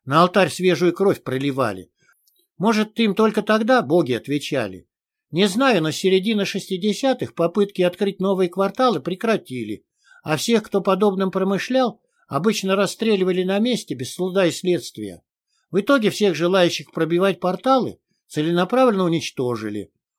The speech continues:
Учёные, которые меня выходили и пригрели, Одно время искали такие места силы. Потом переключились на поиск полезных ископаемых и изучение местной флоры и фауны.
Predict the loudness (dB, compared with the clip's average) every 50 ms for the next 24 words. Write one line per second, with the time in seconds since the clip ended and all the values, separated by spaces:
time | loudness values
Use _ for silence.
0 | _ -4 -2 -2 0 2 2 4 4 2 0 0 0 -2 0 0 0 0 2 0
1 | 0 0 -2 0 0 0 0 0 0 0 -4 -6 -4 -2 -2 -2 0 0 -2 0
2 | 0 0 0 0 0 0 -2 -4 -8 _ _ _ _ _ _ -8 -6 -2 0 2
3 | 2 4 4 4 4 2 2 0 -2 0 0 2 2 2 0 0 -2 -4 -2 -2
4 | -4 -2 -2 -4 -6 -6 -4 -4 -4 -4 -4 -4 -4 -4 -4 -6 -8 -12 -16 _
5 | _ _ _ _ _ _ _ _ _ _ _ _ _ _ -6 -4 0 2 2 2
6 | 4 4 2 2 2 2 0 0 0 0 0 0 0 0 0 -2 -2 -4 -4 -2
7 | 0 0 0 0 0 -4 -8 _ _ _ _ _ _ _ 0 2 2 2 2 2
8 | 0 -2 -4 -4 -6 -4 -4 -4 -4 -4 -2 -2 -2 -2 -4 -6 -8 -10 -12 -14
9 | _ _ _ _ _ _ -2 -2 0 2 2 2 2 2 2 2 2 2 2 2
10 | 0 0 -2 -2 -4 -4 -4 -2 0 0 2 4 2 2 0 0 0 0 0 0
11 | -2 -6 -10 -14 -18